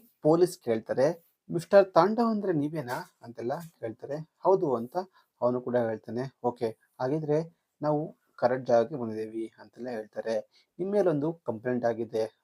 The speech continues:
ಭಾಗ್ಯ ಕಡೆಯಿಂದ. ಅಂದ್ರೆ ನೀವು ಮದುವೆ ಆಗಿನೂ ಕೂಡ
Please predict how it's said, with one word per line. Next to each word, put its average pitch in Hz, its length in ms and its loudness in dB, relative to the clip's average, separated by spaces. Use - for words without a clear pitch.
ಭಾಗ್ಯ 117 280 0
ಕಡೆಯಿಂದ. 110 480 -2
ಅಂದ್ರೆ 160 240 2
ನೀವು 196 260 8
ಮದುವೆ 185 420 2
ಆಗಿನೂ 160 400 4
ಕೂಡ 127 240 2